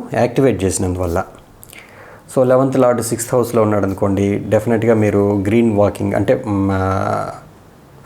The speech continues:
పచ్చగడ్డి మీద నడవడం అంటారు చూసారా, బేర్ ఫుట్‌తో అలా నడవడం నేర్చుకోండి. డెఫినెట్‌గా మీరు మీ జీవన విధానంలో ఒక డిసిప్లినరీ యాక్టివిటీని కన్-, తీసుకురండి.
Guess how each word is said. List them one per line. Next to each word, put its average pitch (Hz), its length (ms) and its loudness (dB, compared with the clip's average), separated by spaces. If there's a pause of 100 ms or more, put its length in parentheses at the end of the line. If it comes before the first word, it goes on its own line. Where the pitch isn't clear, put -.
(1080)
పచ్చగడ్డి 123 520 0
మీద 104 100 2 (100)
నడవడం 98 280 2
అంటారు 90 280 -2
చూసారా, 110 220 0
బేర్ 117 340 2
ఫుట్‌తో - 360 -4 (180)
అలా 110 200 4
నడవడం 107 340 2
నేర్చుకోండి. 92 520 -4 (1300)
డెఫినెట్‌గా 101 500 -2 (140)
మీరు 113 240 4 (160)
మీ 117 180 4
జీవన 120 200 2
విధానంలో 110 480 2
ఒక 110 60 0 (100)
డిసిప్లినరీ 113 600 2
యాక్టివిటీని 101 720 -2 (460)
కన్-, 104 220 -2
తీసుకురండి. 107 480 0